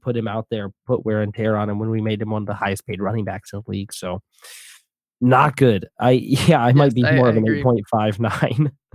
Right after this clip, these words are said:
Speaker 2: Yes.
Speaker 1: I do like Josh Downs, though. He's, he's the
Speaker 2: Josh
Speaker 1: one
Speaker 2: Downs has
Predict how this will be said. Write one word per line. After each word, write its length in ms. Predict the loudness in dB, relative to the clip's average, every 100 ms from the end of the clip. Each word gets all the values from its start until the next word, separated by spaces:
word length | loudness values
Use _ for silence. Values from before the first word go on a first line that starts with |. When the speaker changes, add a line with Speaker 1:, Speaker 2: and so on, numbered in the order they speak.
| -20 _
Speaker 2:
Yes. 420 | -8 -6 -8 -18 _ _ _ _ _ 0
Speaker 1:
I 100 | 2
do 180 | 6 8
like 160 | 6
Josh 260 | 6 4 4
Downs, 320 | 4 2 2
though. 240 | -2 -8 -8
He's, 260 | -6 -6 -6
he's 240 | -6 -4
the 140 | 0 0
Speaker 2:
Josh 240 | 4 2
Speaker 1:
one 60 | 4
Speaker 2:
Downs 260 | 2 2
has 60 | 2